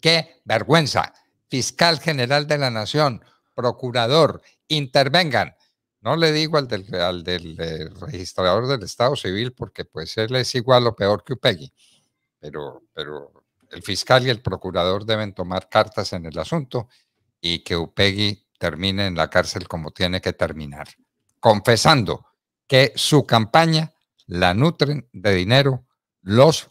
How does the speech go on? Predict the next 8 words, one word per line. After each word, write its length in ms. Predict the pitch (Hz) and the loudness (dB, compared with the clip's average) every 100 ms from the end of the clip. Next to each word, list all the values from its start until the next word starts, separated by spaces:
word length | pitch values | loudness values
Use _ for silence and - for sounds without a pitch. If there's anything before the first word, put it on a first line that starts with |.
| - | 4
contratistas 1040 | 147 160 - 160 147 180 185 - 160 135 | 6 6 4 4 4 0 -2 0 0 2
de 120 | 131 | 0
la 160 | 120 110 | 4 2
ciudad. 600 | - 117 113 139 107 - _ | 2 -2 2 2 2 -4 _
¡Qué 220 | 151 147 | 4 4
vergüenza! 960 | 147 135 113 110 95 123 - 110 - - _ | 6 2 2 -4 -4 0 0 -2 -8 -10 _
¡Qué 180 | - 135 | 0 2
vergüenza! 680 | 120 107 90 95 85 85 | 2 0 -2 -6 -4 -8